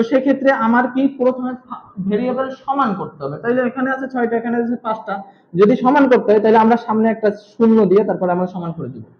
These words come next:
যদি আপনি মনে করেন পঞ্চাশের সামনে যদি শূন্য দেন তাহলে তো কোনো সমস্যা নাই,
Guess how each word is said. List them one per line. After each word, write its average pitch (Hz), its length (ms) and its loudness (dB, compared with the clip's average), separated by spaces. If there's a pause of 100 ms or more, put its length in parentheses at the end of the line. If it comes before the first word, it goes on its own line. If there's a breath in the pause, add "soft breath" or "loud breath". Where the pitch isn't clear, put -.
(800)
যদি 254 220 6
আপনি 240 140 4 (100)
মনে 247 140 6
করেন 240 180 6 (200)
পঞ্চাশের 240 560 4
সামনে 220 240 2
যদি 220 120 2 (100)
শূন্য 208 140 0 (100)
দেন 190 140 2
তাহলে 208 240 0
তো 226 120 -12
কোনো 233 180 -10
সমস্যা 214 320 -14
নাই, 127 80 -18